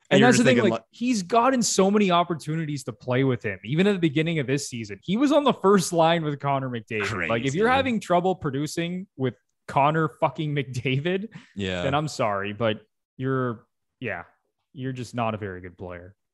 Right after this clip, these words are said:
Speaker 2: Yeah. Other ones, again, we'll fly through them. C-, Cody Ceci, not shocking. He has him at, uh, f-, about a five and a half million dollar surplus over the four years of his deal.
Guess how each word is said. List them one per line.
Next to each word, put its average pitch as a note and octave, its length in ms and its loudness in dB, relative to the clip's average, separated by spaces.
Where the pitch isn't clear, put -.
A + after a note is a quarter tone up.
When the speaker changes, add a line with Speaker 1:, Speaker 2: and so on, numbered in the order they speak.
Speaker 2:
Yeah. G2 460 -8
Other C3+ 240 2
ones, B2+ 380 0
again, A2 180 -8
we'll G#2 100 -8
fly G#2+ 280 -4
through A2 160 -6
them. G#2 280 -8
C-, - 140 -20
Cody G#2 300 -4
Ceci, G2 640 -10
not F#2 320 -8
shocking. F#2+ 640 -10
He A#2 100 -8
has A2 340 -4
him G#2 360 -6
at, G2+ 260 -12
uh, G2 380 -6
f-, - 200 -20
about G2+ 140 -8
a - 20 -14
five G2+ 260 -6
and G2 80 -8
a - 20 -10
half G2 220 -6
million G2 240 -8
dollar F#2 240 -6
surplus A2+ 640 -4
over G2 320 -8
the F#2+ 140 -10
four G2+ 240 -8
years G2 200 -8
of F#2 60 -12
his F2+ 160 -14
deal. G#2 560 -8